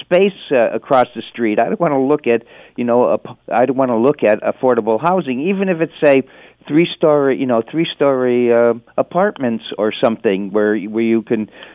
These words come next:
that would, you know, you don't, you don't have to make a choice between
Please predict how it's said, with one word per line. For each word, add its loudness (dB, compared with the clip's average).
that 2
would, 0
you 0
know, 0
you -2
don't, -2
you 0
don't 0
have -4
to 2
make -2
a -2
choice 0
between -2